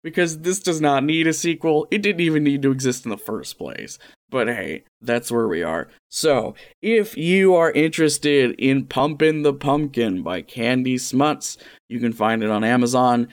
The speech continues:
I think it was a dollar. I can't even remember anymore, and I can't be fucked to look it up. Candy Smuts does not have any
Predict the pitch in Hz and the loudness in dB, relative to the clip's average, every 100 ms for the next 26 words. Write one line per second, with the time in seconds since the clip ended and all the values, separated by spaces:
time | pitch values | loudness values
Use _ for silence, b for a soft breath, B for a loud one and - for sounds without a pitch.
0 | B B - 113 107 - 120 120 117 113 | B B -8 -6 -6 -6 -2 0 0 0
1 | 113 110 104 - 104 104 107 110 101 107 | 0 0 0 0 0 2 2 2 0 -4
2 | b _ - 107 110 104 104 101 98 98 | b _ -14 -4 -2 -2 -2 -4 -4 -2
3 | 104 110 101 107 104 113 - 120 147 165 | -2 -2 -2 0 0 0 0 -2 -2 -2
4 | 135 135 131 147 139 135 139 147 156 147 | -2 -2 -2 -2 0 0 0 2 2 2
5 | - B B 180 180 165 - 165 156 - | -2 B B -4 -2 0 0 0 0 -2
6 | 131 170 123 123 127 120 120 117 110 | 0 2 0 0 0 2 2 2 0